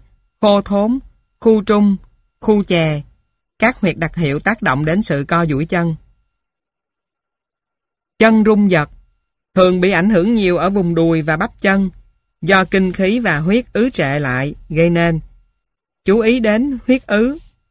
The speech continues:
Khóa khô khốc một, bấm ngũ bội bốn, hai, khai thông kinh khí.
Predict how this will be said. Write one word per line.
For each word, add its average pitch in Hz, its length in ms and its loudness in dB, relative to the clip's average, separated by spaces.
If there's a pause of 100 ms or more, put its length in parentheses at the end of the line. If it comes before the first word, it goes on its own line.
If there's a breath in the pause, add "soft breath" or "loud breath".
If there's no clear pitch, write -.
(760)
Khóa 220 220 0
khô 214 220 -2
khốc 247 240 -4
một, 160 300 -2 (400)
bấm 202 240 0
ngũ 180 200 0
bội 151 280 0
bốn, 185 400 0 (160)
hai, 196 400 0 (400)
khai 202 160 2
thông 196 220 -4
kinh 185 200 -4
khí. 196 340 -2